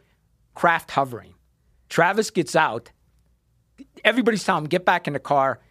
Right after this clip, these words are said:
It zaps him. The U F O zaps him, knocks him down. They all leave him. They come back. He's gone. He was gone for four days. They interviewed him. "I'm gonna charge these guys with murder."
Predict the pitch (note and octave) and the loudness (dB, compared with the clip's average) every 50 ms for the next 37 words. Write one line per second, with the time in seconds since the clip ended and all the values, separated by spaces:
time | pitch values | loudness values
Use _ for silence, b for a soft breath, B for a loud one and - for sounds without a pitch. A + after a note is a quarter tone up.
0 | _ _ _ - C3+ C3+ A#2+ A#2+ A#2+ D#3+ D3+ E3 - - - - - - A2 _ | _ _ _ -12 -10 -10 -8 -2 0 0 0 0 -4 -8 -16 -18 -18 -20 -20 _
1 | _ _ _ _ _ _ _ _ _ - - E3 F3+ G#3 A#3+ C#4+ C#4+ - B3+ A3+ | _ _ _ _ _ _ _ _ _ -4 0 2 4 4 4 4 4 2 2 2
2 | G#3 F3 D3+ D3+ G3 F#3+ G3+ G3 - - D3 C#3 C#3 D3+ F3 G#3+ A#3+ - - A#3 | 2 0 2 2 2 2 2 -2 -4 -6 -6 -4 0 0 2 2 0 -2 -4 -4
3 | G#3+ G3 G3+ F#3+ F3+ D#3 D3 E3+ G3+ G3+ F3+ E3+ E3 D#3 E3+ G3 G3+ F3 C#3 A#2 | 0 0 2 2 0 0 0 2 2 4 2 2 0 0 0 0 0 0 -2 -6
4 | F2+ - _ b b b b C#3 C3 - D#3+ D#3 C#3 D3 E3 D3+ - - B2 A2+ | -10 -10 _ b b b b -8 -6 -6 -6 -2 0 0 0 0 -2 -8 -12 -10
5 | - - B2+ A#2 F#2+ - _ _ _ _ _ _ _ _ _ _ _ _ _ _ | -6 -6 -6 -6 -6 -10 _ _ _ _ _ _ _ _ _ _ _ _ _ _
6 | _ _ _ _ _ _ - - - A3 B3 B3+ B3 G#3+ F3 - G3+ G3 G#3 G#3+ | _ _ _ _ _ _ -8 0 2 4 4 4 2 0 0 2 2 2 2 0
7 | F#3+ - D#3 C#3 - - - - F#3 G3+ A#3 B3 G#3 F3+ A3 G#3 F#3 D3+ C3+ C3 | -2 -2 -4 -4 -4 -6 -2 0 2 2 2 2 2 2 2 2 2 0 0 -2
8 | - - b b b - D3+ E3 F3+ - - G#3 A#3 B3 A3+ F3+ E3 F3+ E3+ D#3+ | -6 -10 b b b -2 -2 -2 -2 -2 0 2 2 2 0 0 2 0 0 0
9 | D#3+ D#3 C#3+ C#3 D#3+ D3+ C#3+ B2 - - - F3+ G3+ F3+ D3+ D3+ D#3+ D3 - - | 0 -2 -4 -2 -2 -4 -4 -4 -8 -2 0 0 0 0 -2 -6 -10 -6 -2 0
10 | D#3+ D#3+ D3+ B2+ C3 A#2+ B2 A#2+ B2+ C#3 C#3 C3 A2+ G2 F#2+ | 0 0 0 -4 -6 -10 -8 -2 0 0 0 0 -2 -6 -14